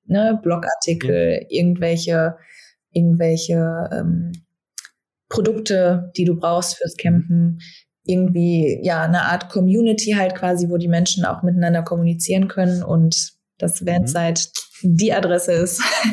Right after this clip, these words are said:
Speaker 1: <laughs> Und eine Vision haben wir tatsächlich neulich auch mal richtig, ähm,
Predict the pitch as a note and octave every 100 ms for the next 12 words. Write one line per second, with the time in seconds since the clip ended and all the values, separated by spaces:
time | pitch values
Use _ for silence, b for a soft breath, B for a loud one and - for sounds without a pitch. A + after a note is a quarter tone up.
0 | G#3+ - - - - - A3 A3+ G#3+ B3+
1 | A3+ A3 G3+ A#3+ B3+ G#3+ G#3+ G#3 G#3 A3+
2 | A3 G#3+ F#3+ G3+ G3+ F3 F3 F3+ F3 G#3
3 | - G3+ G3+ - B B B _ F#3 F3+
4 | F3 F3+ F3+